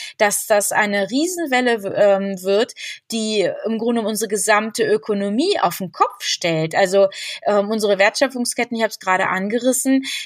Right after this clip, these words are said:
die sind unterbrochen. Wir haben's hier wirklich mit, ähm, mit einer modularen, ähm, Wertschöpfung zu tun. Wir reden von Plattformökonomie, die sich jetzt in den letzten Jahren entwickelt hat.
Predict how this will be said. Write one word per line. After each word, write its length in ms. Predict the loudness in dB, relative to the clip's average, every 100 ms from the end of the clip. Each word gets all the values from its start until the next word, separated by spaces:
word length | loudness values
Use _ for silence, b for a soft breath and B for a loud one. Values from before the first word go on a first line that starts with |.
| B -2
die 420 | 0 0 -2 -2
sind 320 | -2 0 0 0
unterbrochen. 1000 | -2 0 -2 -2 -4 -2 0 2 2
Wir 160 | 2 2
haben's 300 | 2 -2 -2
hier 200 | 0 2
wirklich 300 | 0 -2 -4
mit, 380 | -2 -2 -4 -4
ähm, 300 | -2 -4 -4
mit 180 | -4 0
einer 580 | 0 2 0 0 0
modularen, 1000 | -2 -2 -2 -2 -2 2 2 2 2 0 -2 B B B
ähm, 520 | 2 2 2 -2 -4 -2
Wertschöpfung 760 | 2 2 2 0 0 0 -2
zu 200 | -2 -6
tun. 420 | -6 0 2 2 2
Wir 420 | 4 4 4 2
reden 300 | 0 -2 -4
von 340 | -2 -2 -2
Plattformökonomie, 1080 | -2 -4 0 0 2 0 0 2 2 2 0
die 100 | 0
sich 180 | -6 -4
jetzt 200 | -6 -4
in 80 | -4
den 140 | -2
letzten 360 | -2 -2 -4 -2
Jahren 220 | 0 0
entwickelt 560 | -2 -4 -2 0 0 2
hat. 180 | 0